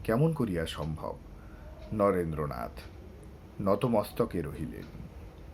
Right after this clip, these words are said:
কিন্তু ঠাকুর তাহার জন্য কি না করিতে পারেন? যিনি তাহার দুঃখ কষ্টের বিষয়ে অবগত হইয়া স্বয়ং ভিক্ষার্থ বহির্গত হইবার সংকল্প করিয়াছিলেন,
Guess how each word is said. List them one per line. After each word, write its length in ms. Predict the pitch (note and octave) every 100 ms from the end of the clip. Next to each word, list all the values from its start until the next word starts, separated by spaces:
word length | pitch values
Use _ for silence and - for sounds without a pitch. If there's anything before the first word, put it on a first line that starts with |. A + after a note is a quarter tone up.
| - - - - -
কিন্তু 180 | D#3+ D#3
ঠাকুর 440 | - B2+ G3+ G#3+
তাহার 320 | G3 C#3+ C#3+ C3+
জন্য 380 | D#3 E3 E3+ - - - - - - - - -
কি 220 | - C#3
না 200 | C#3 F2 -
করিতে 340 | D#2 D#2+ E2
পারেন? 420 | D#2 D2 C2+ A#1+ - - - - - - A2
যিনি 280 | C3+ D#3+ D#3+
তাহার 320 | D3 D#3 D3
দুঃখ 440 | C#3 - - B2 A#2+
কষ্টের 380 | A#2+ - C3+
বিষয়ে 340 | A#2+ A#2 C3 A#2+
অবগত 440 | G2+ G#2 G#2+ A2
হইয়া 320 | A#2 C3 C3+
স্বয়ং 400 | B2 A#2 B2+ D3+ C#3+ - - - - D#2
ভিক্ষার্থ 680 | D#2 - - - C3+ D#3 C3+
বহির্গত 600 | G#2+ F#2 F2+ E2+ F2+ F2
হইবার 400 | E2+ F#2 E2+ E2+
সংকল্প 540 | - F2 E2 F2 D#2+
করিয়াছিলেন, 720 | D#2+ D#2+ D#2 D2+ D2+ E2 E2+